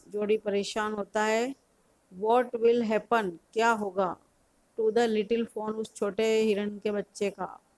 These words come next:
left without a mother, जो कि एक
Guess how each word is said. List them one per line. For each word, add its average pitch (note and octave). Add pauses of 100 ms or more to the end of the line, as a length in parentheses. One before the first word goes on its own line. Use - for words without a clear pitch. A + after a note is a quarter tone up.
(640)
left B3 (600)
without A3+ (600)
a G#3
mother, G3+
जो G3+
कि G#3+
एक G3+